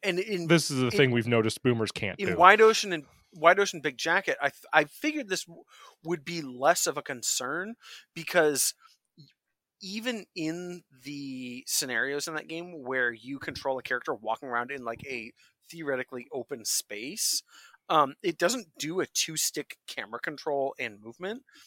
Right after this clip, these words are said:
Speaker 1: It
Speaker 2: Right.
Speaker 1: combines movement and camera control into one stick. And the issue I ran into is a rather different thing,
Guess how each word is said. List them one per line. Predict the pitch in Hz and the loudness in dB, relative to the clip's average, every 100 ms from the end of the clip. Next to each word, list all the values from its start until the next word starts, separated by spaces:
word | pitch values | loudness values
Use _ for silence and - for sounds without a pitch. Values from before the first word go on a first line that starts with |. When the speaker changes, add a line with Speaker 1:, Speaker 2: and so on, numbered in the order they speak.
| _ - | _ -2
Speaker 1:
It | 139 | 2
Speaker 2:
Right. | 110 95 | 2 2
Speaker 1:
combines | 123 147 143 170 190 185 - - - | 2 4 4 2 -2 -4 -4 -8 -12
movement | 156 175 156 156 | -6 -4 -4 -6
and | 156 127 | -6 -8
camera | - 127 131 | -4 -4 -4
control | 156 175 175 | -4 -4 -2
into | 139 127 | -6 -6
one | 131 131 | -6 -4
stick. | - - 156 - - - - - - - | -6 -2 -4 -4 -12 -18 -18 -16 -10 0
And | 175 165 | 2 2
the | 208 | 2
issue | 254 - 226 - | 2 2 -2 6
I | 185 339 | 10 10
ran | 285 180 | 8 2
into | 151 - 160 | 0 -2 -2
is | 139 156 - | -2 -2 2
a | 180 | 2
rather | 139 165 233 254 156 | 8 12 12 10 0
different | 120 202 220 - | 0 -2 -2 -6
thing, | 156 131 | -6 -6